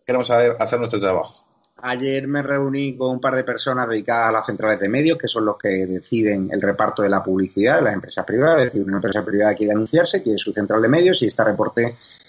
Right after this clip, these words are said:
Speaker 2: las datas publicitarias. Se quedaron flipando con los datos muy buenos de, de estado de alarma. Decían que es un caso de éxito que ya se estudia incluso en el grupo Prisa, no a nivel editorial, sino en la forma en que hemos montado con cero euros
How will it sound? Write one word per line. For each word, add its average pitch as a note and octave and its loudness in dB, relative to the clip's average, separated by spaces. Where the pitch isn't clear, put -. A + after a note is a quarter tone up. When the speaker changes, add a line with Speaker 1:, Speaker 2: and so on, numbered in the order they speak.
Speaker 2:
las G#2+ 2
datas A#2+ 2
publicitarias. G2 0
Se G#2+ -2
quedaron G#2+ 2
flipando A#2+ 0
con G2+ 0
los F#2 -8
datos A2 -6
muy A#2 -6
buenos A2 -4
de, A2 -2
de A2 -6
estado A#2 0
de B2 2
alarma. D#3 0
Decían G2 -6
que F#2+ -6
es G2+ -8
un A2 -4
caso A2 0
de G#2+ 2
éxito G#2+ -2
que G2+ 0
ya G2+ 2
se - -4
estudia G#2+ 2
incluso G2 -2
en A2+ 0
el G#2+ 4
grupo A2+ 2
Prisa, D3 2
no C3 2
a A#2 2
nivel A#2+ 2
editorial, B2 2
sino C#3 0
en G2+ 0
la F#2 -2
forma G2+ 0
en G#2 0
que G#2+ -2
hemos G#2 0
montado G#2 0
con F2+ -2
cero G2+ 0
euros B2 2